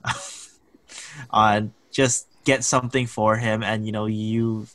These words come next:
your price for that is the cap space. But, like, I kinda agree with him that, you know, they signed him for a reason.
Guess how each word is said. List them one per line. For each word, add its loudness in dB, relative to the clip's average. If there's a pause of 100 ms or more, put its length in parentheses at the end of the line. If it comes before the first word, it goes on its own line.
your 2
price 2
for -2
that 2
is 2
the -2
cap 0
space. -8
But, 0
like, -2
I -2
kinda 0
agree 0
with -2
him -6
that, -4
you -4
know, -2
they -4
signed 0
him -4
for -2
a 2
reason. -2